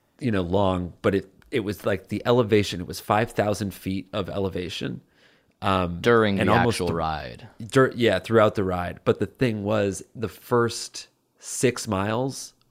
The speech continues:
Speaker 1: are, like, three thousand of those feet. So it's just, like, you start and you basically just start going straight up. And there were, like,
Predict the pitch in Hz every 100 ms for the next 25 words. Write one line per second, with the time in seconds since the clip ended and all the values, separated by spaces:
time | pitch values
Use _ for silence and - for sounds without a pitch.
0 | - 107 98 92 90 - 101 104 92 92
1 | 87 90 85 101 - 98 95 90 - -
2 | _ - 92 - - - 123 113 - 156
3 | - - 92 85 - - _ _ _ _
4 | _ _ _ - 127 123 - 156 131 113
5 | 107 110 101 - 101 95 98 101 90 101
6 | 90 85 - - 101 87 82 69 - _
7 | _ _ _ - 101 90 87 - - 113
8 | 104 95